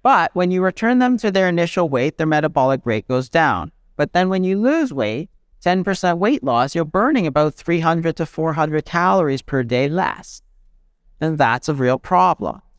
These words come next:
And we always think that if you keep that weight off, it's just gonna go back to normal, right? So if you're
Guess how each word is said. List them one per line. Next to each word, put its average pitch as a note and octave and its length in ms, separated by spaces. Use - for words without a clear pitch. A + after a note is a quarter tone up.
And F3 300
we F#3+ 180
always C4 360
think G3 240
that D#3 160
if D3+ 100
you E3 80
keep - 260
that C#3+ 220
weight D#3 220
off, A2+ 500
it's D#3+ 160
just E3 200
gonna D#3 160
go C3 180
back B2 340
to B2 120
normal, A#2 500
right? C3+ 240
So C#3+ 100
if C3+ 120
you're E3+ 220